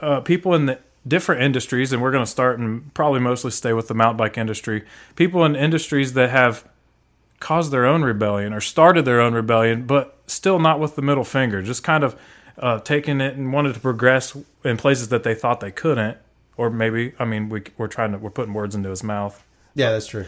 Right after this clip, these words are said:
Speaker 1: So
Speaker 2: It's
Speaker 1: but
Speaker 2: innovation, really.
Speaker 1: innovation, yeah.
Speaker 2: Yeah.
Speaker 1: Whoever, yeah, whoever's, uh, kinda going on their own progressive rebellion.
Speaker 2: Yeah, and so the first name that we popped up, I, I don't know if you guys have seen this. It, it's, it's only on episode two,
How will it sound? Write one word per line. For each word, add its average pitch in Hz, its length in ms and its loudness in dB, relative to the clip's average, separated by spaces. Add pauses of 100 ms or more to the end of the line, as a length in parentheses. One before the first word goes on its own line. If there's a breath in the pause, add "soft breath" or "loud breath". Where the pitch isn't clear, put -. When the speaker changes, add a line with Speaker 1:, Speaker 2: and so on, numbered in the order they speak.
(120)
Speaker 1:
So 139 340 2 (200 loud breath)
Speaker 2:
It's 208 120 0
Speaker 1:
but 294 120 6
Speaker 2:
innovation, 160 460 2
really. 170 100 2
Speaker 1:
innovation, 147 480 4
yeah. 113 180 2
Speaker 2:
Yeah. 123 80 -4
Speaker 1:
Whoever, 156 320 2
yeah, 143 220 -2 (100)
whoever's, 147 480 0
uh, 117 220 2 (320 soft breath)
kinda 156 180 0
going 143 220 4
on 135 60 0
their 127 160 2
own 123 360 0 (500)
progressive 107 520 -4
rebellion. 98 460 -6 (400 soft breath)
Speaker 2:
Yeah, 160 240 6
and 143 120 2
so 175 140 0
the 160 200 2
first 180 400 -2
name 165 280 -2
that 139 80 -4
we 131 120 -2
popped 139 320 -2
up, 147 200 0
I, 123 180 -6
I 131 80 -2
don't 147 120 0
know 151 80 0
if 139 100 -4
you 131 80 -6
guys 131 180 0
have 110 100 -8
seen 208 220 0
this. 185 180 -2
It, 143 200 -8
it's, 135 260 -4
it's 139 340 -6
only 180 220 -2
on 165 100 -2
episode 151 460 -4
two, 117 400 -4